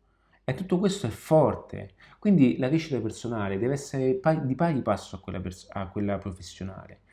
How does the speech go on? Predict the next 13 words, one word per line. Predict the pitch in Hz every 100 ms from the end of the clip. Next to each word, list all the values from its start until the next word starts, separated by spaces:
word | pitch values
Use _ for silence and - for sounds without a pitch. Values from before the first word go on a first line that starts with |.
| - _ _ -
Quindi | 175 127
quando | 147 170 143
si | 113
fa | 123 123
la |
crescita, | 110 113 117 107 107 -
eh, | 110 104 101 101 98 92
personale, | 104 - 107 117 110 101 101 107
e |
vogliamoci | 101 104 120 117 107
bene, | 101 104 101 107
non | 170
funziona. | 180 - 120 - 202 156 98 95